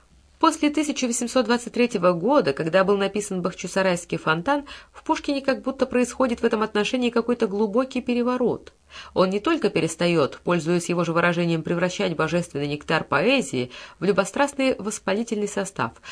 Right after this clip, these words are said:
он становится в творчестве своём поразительно чистым и целомудренным. Ни одной самой лёгкой фривольности.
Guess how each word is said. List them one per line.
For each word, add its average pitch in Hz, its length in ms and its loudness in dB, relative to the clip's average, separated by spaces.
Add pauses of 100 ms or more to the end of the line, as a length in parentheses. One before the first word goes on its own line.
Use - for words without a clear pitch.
(160)
он 240 160 2
становится 285 480 0
в 269 60 -2
творчестве 254 540 -4
своём 143 300 0
поразительно 240 580 -2
чистым 262 460 -4
и 240 120 -6
целомудренным. 147 720 -4 (520)
Ни 175 100 2
одной 202 300 2
самой 277 300 2
лёгкой 262 300 -2
фривольности. 208 680 -2